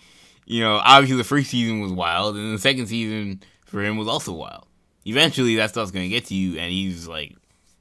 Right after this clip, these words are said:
you know, he went through this, he went down this path. He's, he's not a, he's not an idiot, you know. He's a little more cold, he's a little more, like I said, cold-blooded,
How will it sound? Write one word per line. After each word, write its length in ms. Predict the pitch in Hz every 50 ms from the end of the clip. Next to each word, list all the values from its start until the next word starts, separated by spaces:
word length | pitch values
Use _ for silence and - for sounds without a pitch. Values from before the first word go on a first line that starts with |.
| _ -
you 100 | - 55
know, 60 | 55 -
he 120 | 82 90
went 260 | 95 95 95 98 92
through 160 | 95 95 98 98
this, 140 | 104 107 101
he 260 | 113 - 107 110 110
went 180 | 107 117 120 110
down 220 | 110 110 117 113
this 120 | 120 143 -
path. 300 | - 147 80 - - - _ _ _ _ _ -
He's, 160 | 104 101 98
he's 200 | 98 98 107 104
not 220 | 113 123 120 117
a, 120 | 107 92 90
he's 140 | 90 98 104
not 140 | 110 98 85
an 60 | 73
idiot, 320 | - 123 120 92 82 76 - _ _ _ _ _ _ _ _ _
you 100 | 80 82
know. 220 | 73 57 - - 92 _ _ _ _ _ _ _ _ _ _ _ _ _ _ _ _ _ _ _ - - - -
He's 340 | - - 92 92 92 90 92 90
a 20 |
little 180 | 117 131 131 117
more 200 | 113 107 101 95
cold, 280 | - 113 107 107 101 98
he's 80 | 95
a 20 | 101
little 160 | 107 107 104
more, 240 | 101 98 90 90 87
like 200 | - 85 87 87
I 20 |
said, 120 | 87 87 -
cold-blooded, 680 | - 95 95 76 82 95 104 95 - - - - _